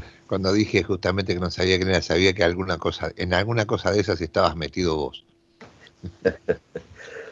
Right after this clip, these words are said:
Speaker 2: Sí, me tomé el atrevimiento en su
Speaker 1: No,
Speaker 2: momento.
Speaker 1: no sé si hiciste algo parecido con un pescado.
Speaker 2: Uh, se puede hacer con muchas cosas.
Speaker 1: <laughs> Está bien.
Speaker 2: Sí.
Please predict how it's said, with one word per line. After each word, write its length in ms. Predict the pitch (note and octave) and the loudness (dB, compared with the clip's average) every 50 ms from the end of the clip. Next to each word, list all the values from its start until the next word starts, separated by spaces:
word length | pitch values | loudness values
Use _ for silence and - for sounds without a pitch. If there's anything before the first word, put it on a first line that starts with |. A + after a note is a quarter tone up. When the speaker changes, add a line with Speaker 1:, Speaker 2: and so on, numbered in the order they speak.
| - - - | -14 -14 -16
Speaker 2:
Sí, 280 | - - - G#2 F#2 E2+ | -4 4 6 6 6 6
me 100 | D#2 D2+ | 2 -2
tomé 240 | - - E2 E2+ E2+ | 0 0 2 4 4
el 60 | F2 | 4
atrevimiento 680 | E2+ - E2 D#2+ D#2+ D#2+ E2+ F2+ F2 E2 - - F2 - - _ _ _ _ _ _ _ _ _ _ _ _ _ _ _ _ - | 4 4 4 4 4 4 4 4 2 2 0 -4 -6 -6 -8 _ _ _ _ _ _ _ _ _ _ _ _ _ _ _ _ -6
en 260 | - C#2 C2+ C2+ - | -4 -4 -4 -6 -8
su 140 | - E2 D#2 | -6 0 2
Speaker 1:
No, 100 | D#2+ D#2 | 4 4
Speaker 2:
momento. 420 | D#2+ E2+ E2 D#2 - _ - - - _ _ _ _ _ _ _ | 6 4 2 2 0 _ -14 -18 -18 _ _ _ _ _ _ _
Speaker 1:
no 120 | B2+ B2+ B2 | -2 2 2
sé 100 | - D#3 | 2 2
si 140 | - D3 | 2 0
hiciste 320 | C3 - C#3+ B2+ - - A#2+ | -2 -2 -4 -4 0 0 2
algo 180 | A#2 A2 G#2 | 2 2 2
parecido 380 | F2+ F#2+ G2 G2 F2+ A2+ A2+ G#2+ | 2 0 0 0 0 0 0 0
con 100 | G2 F#2+ | 0 -2
un 80 | G2 F#2 | -4 -6
pescado. 640 | - F2+ - - F#2 E2 D#2 D2+ D#2 D#2+ D#2+ D#2+ - _ _ _ _ _ _ _ _ _ _ _ _ _ _ _ _ _ _ _ _ _ _ _ _ _ _ _ _ _ _ _ _ | -8 -8 -4 -2 0 0 2 0 -2 -6 -8 -12 -18 _ _ _ _ _ _ _ _ _ _ _ _ _ _ _ _ _ _ _ _ _ _ _ _ _ _ _ _ _ _ _ _
Speaker 2:
Uh, 400 | - A2+ G#2+ G2+ - E2+ D2+ C2+ - - - _ _ | 2 4 4 4 4 0 -4 -6 -10 -14 -20 _ _
se 120 | - F2+ | -10 0
puede 160 | - - A#2 | 4 4 4
hacer 180 | G2+ - F#2+ E2 | 4 2 -2 -4
con 120 | F2 F2+ | -4 -6
muchas 200 | F2+ - - - | -6 -10 -14 -6
cosas. 400 | - F2 E2 D2+ C2+ - - - _ _ - - - | 0 2 2 2 2 0 -6 -16 _ _ -20 -20 -20
Speaker 1:
<laughs> 260 | - - _ _ - | -20 -20 _ _ -6
Está 1160 | A2 A2 - - G2+ F2 D#2+ D#2 - D2+ E2+ C#2+ - _ _ _ _ _ _ _ _ - D2 | -6 -6 -4 -2 -2 -2 -4 -6 -6 -8 -8 -8 -10 _ _ _ _ _ _ _ _ -14 -14
bien. 180 | C2+ B1 B1+ - _ _ _ _ _ - | -14 -14 -18 -20 _ _ _ _ _ -2
Speaker 2:
Sí. 340 | - F2 E2 - - - | 0 2 2 2 -2 -4